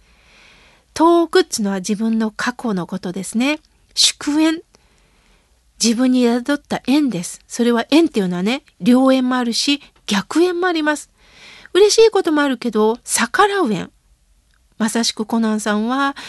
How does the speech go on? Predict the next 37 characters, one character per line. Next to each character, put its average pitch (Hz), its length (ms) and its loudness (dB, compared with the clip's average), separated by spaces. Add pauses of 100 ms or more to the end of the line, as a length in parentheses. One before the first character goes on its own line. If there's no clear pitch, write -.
(260)
親 208 260 0
か 185 160 -6
ら 180 120 -6
ぐ 208 160 -6
ち - 100 -8
ゅ 202 60 -10
ぐ 190 120 -8
ち 185 100 -6
ゅ - 20 -6
ぐ 247 140 -6
ち 320 120 -2
ゅ 294 80 -4
ぐ 262 140 -8
ち - 80 -6
ゅ 220 80 -4
言 202 40 -6
わ 214 120 -2
れ 233 100 -4
な 240 140 -2
が 226 120 -2
ら、 208 120 -2
ま 226 160 -2
し - 80 -8
て - 140 -6
や 214 60 -4
父 - 440 -4
親 226 280 -4
は 214 140 -6
全 208 580 -6
く 262 120 -6
理 262 180 -2
解 220 340 -2
の 190 200 -6
で 185 120 -4
き 226 200 -10
な 226 120 -2
い、 208 120 -6